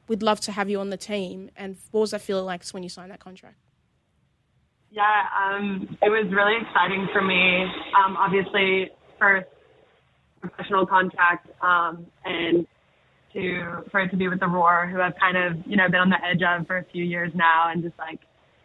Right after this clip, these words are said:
Speaker 2: near misses the past couple of years, and then to finally get it, um, it was huge. It was special. Um, it's why I've stayed over here. It's why I've been away from my family for two years. So, yeah, it was really special.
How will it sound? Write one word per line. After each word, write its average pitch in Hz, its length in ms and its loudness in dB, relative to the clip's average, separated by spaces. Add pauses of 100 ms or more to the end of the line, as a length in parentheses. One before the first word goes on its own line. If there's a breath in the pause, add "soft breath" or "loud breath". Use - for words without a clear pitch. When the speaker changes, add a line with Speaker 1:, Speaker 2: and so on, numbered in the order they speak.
(160)
Speaker 2:
near 190 220 2
misses 175 420 -6
the 175 80 -10
past - 240 -4
couple 180 180 -10
of 165 60 -10
years, 165 260 -8
and 170 140 -8
then 165 160 -8
to 185 200 -16
finally 170 280 -8
get 160 180 -6
it, 160 240 -8 (140)
um, 156 280 -10 (340)
it 190 60 -6
was 196 200 -2
huge. 170 280 -2 (280)
It - 20 -2
was 170 180 -6 (120)
special. 170 560 -2 (280)
Um, 175 160 0
it's 170 140 -8
why 180 140 6
I've 185 120 -2
stayed 185 180 0
over 190 200 2
here. 190 380 0 (160)
It's - 100 -18
why 185 160 0
I've 180 60 -6
been 185 100 -2
away 180 240 -6
from 185 120 -6
my 175 120 0
family 185 300 -8
for 190 100 -8
two 185 140 0
years. 180 340 -4
So, 185 80 -4
yeah, 180 200 -4 (200)
it 208 40 0
was 190 180 2
really 175 180 -4
special. - 400 -12